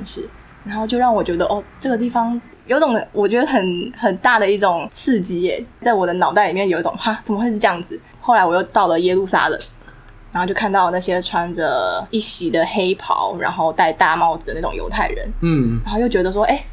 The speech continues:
Speaker 1: 我怎么就是在坐个公车，我又到了一个
Speaker 2: 另外一个世界的感觉。
Speaker 1: 对，就是一个另-，就是古代的感觉。
Speaker 2: 嗯，嗯，嗯。
Speaker 1: 然后就让我觉得这个地方很特别，我想要多了解。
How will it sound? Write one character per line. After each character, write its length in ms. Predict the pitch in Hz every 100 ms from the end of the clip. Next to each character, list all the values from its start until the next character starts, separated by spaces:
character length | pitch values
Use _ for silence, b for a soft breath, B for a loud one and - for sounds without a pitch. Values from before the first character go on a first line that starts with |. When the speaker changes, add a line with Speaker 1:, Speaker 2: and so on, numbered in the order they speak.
| -
Speaker 1:
我 100 | 220
怎 120 | 226
么 160 | 180 170 - - - - -
就 80 | 233
是 40 |
在 220 | 233 185 403 -
坐 200 | - 277
个 300 | 214 196 185
公 240 | 180 214 226
车， 260 | 240 208
我 120 | 185 175
又 100 | 214
到 280 | - 214 180
了 240 | 170 208 - -
一 140 | 180
个 200 | 185 156 -
Speaker 2:
另 100 | 165
外 80 | 143
一 20 |
个 60 | 127
世 180 | - 123
界 160 | 143
的 80 | 117
感 160 | 107 101
觉。 80 |
Speaker 1:
对， 260 | 233 127 -
就 120 | - 240
是 80 |
一 60 | 220
个 100 | 202
另-， 200 | 202 226 - -
就 120 | 226
是 140 | 226
古 240 | 220 180 170
代 220 | 214 180
的 80 | 156
感 200 | - -
觉。 100 | -
Speaker 2:
嗯， 40 | 151
嗯， 420 | 131 123 117 113
嗯。 60 | 110
Speaker 1:
然 100 | 185
后 60 | 190
就 60 | 202
让 180 | 202
我 80 | 170
觉 160 | - 151
得 140 | 160
这 160 | 151 185
个 80 | 175
地 160 | 202
方 180 | 190 175
很 140 | 185
特 160 | - 196
别， 120 | -
我 120 | 101
想 120 | 156 143
要 160 | 151 -
多 200 | - -
了 160 | - -
解。 180 | -